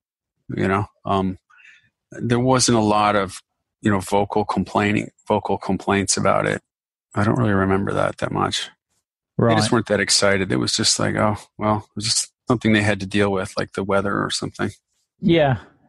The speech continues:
Speaker 2: Yeah, they just got used to you being there, which I guess
Speaker 1: Yeah,
Speaker 2: is
Speaker 1: it's like, "Why are you here?" Um, because, <laughs> you know, <laughs> that was one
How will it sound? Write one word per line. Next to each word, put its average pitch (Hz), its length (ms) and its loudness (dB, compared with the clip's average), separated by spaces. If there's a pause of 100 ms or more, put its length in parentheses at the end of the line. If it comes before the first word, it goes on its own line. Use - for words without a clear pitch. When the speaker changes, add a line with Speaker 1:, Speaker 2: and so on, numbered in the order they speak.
Speaker 2:
Yeah, 131 320 4
they 120 120 2
just 107 220 -6
got 113 160 -2
used 110 280 0
to 110 80 2
you 107 220 2 (440)
being 110 280 2
there, 107 240 0 (560)
which - 140 -8
I 165 40 0
guess 139 200 0
Speaker 1:
Yeah, 110 160 2
Speaker 2:
is 92 60 -4
Speaker 1:
it's - 120 -8
like, - 120 -16
"Why 131 120 -2
are 160 80 2
you 165 120 0
here?" 147 400 2
Um, 135 420 0 (120)
because, 135 840 0
<laughs> - 340 -6
you 143 160 4
know, - 340 -2 (840)
<laughs> - 0 -
that - 380 2 (1900)
was 165 220 -8
one 143 140 -2